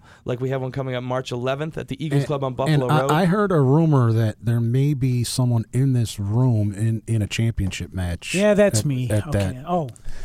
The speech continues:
Speaker 2: at that event.
Speaker 1: <laughs>
Speaker 2: Uh,
Speaker 1: Actually, at that March eleventh event,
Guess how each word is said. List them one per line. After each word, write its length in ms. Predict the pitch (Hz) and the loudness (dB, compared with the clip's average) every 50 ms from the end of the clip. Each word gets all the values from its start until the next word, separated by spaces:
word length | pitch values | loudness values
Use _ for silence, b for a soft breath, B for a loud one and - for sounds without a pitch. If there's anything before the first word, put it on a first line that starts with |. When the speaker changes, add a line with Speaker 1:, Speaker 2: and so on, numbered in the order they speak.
| - - | -4 -4
Speaker 2:
at 320 | 196 190 - 113 117 170 | -2 -2 0 0 0 2
that 160 | 127 117 110 110 | 2 2 0 0
event. 360 | 98 92 104 101 95 92 - - - _ - | -2 -2 -2 -2 -4 -4 -8 -14 -20 _ -20
Speaker 1:
<laughs> 260 | - - - 214 - | -16 -10 -8 -8 -6
Speaker 2:
Uh, 140 | 107 98 98 | -4 -4 -2
Speaker 1:
Actually, 680 | - 147 170 208 202 - - 160 156 143 127 127 - - | -2 0 0 -2 -2 -4 -6 -4 -4 -2 -2 -4 -4 -4
at 180 | 131 120 120 | -6 -6 -4
that 200 | 120 139 143 135 139 | -4 -4 -4 -4 -4
March 320 | 139 143 151 156 156 - | -4 -4 -4 -4 -4 -6
eleventh 420 | 147 131 131 143 175 190 202 185 151 | -6 -4 -2 -2 -2 -2 -4 -6 -6
event, 420 | 135 117 120 110 107 104 - | -6 -4 -4 -4 -4 -6 -10